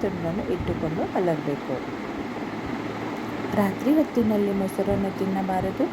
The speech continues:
ಇದರಿಂದ ಜಾಯಿಂಟ್ ಪೇನ್, ಶೀತ, ಕಫ, ಕೆಮ್ಮಿನ ಸಮಸ್ಯೆ ಶುರುವಾಗುತ್ತೆ. ಊಟವಾದ ತಕ್ಷಣ ಚಹಾವನ್ನು ಕುಡಿಯಬಾರದು. ಇದರಿಂದ ಆಹಾರ ಸರಿಯಾಗಿ ಜೀರ್ಣ ಆಗುವುದಿಲ್ಲ.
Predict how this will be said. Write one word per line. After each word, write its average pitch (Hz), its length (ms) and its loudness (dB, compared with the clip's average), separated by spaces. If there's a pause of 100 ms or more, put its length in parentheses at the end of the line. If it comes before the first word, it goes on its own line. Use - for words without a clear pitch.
(360)
ಇದರಿಂದ 240 500 6
ಜಾಯಿಂಟ್ 208 440 0
ಪೇನ್, 240 260 2
ಶೀತ, 208 400 -2 (260)
ಕಫ, 196 280 0 (240)
ಕೆಮ್ಮಿನ 240 520 6
ಸಮಸ್ಯೆ 196 420 -2
ಶುರುವಾಗುತ್ತೆ. 165 800 0 (2000)
ಊಟವಾದ 285 500 4
ತಕ್ಷಣ 226 580 0
ಚಹಾವನ್ನು 202 640 0
ಕುಡಿಯಬಾರದು. 175 600 0 (480)
ಇದರಿಂದ 247 360 6
ಆಹಾರ 196 480 0
ಸರಿಯಾಗಿ 190 800 -2
ಜೀರ್ಣ 240 320 6 (100)
ಆಗುವುದಿಲ್ಲ. 156 600 0